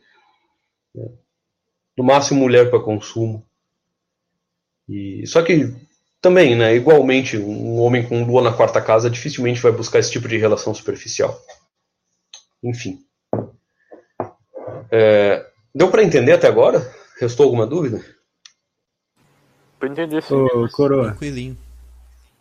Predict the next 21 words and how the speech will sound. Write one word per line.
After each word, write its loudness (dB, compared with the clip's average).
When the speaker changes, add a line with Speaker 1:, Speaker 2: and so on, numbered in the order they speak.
Speaker 1:
Fala 4
aí. 2
Speaker 3:
E -12
quando 0
a, -4
a -10
pessoa, -8
o -8
homem -6
ou -8
a -8
mulher, -4
tem -6
alguma -6
dificuldade -8
com -8
o -6
pai -6
e -2
a -4
mãe, -4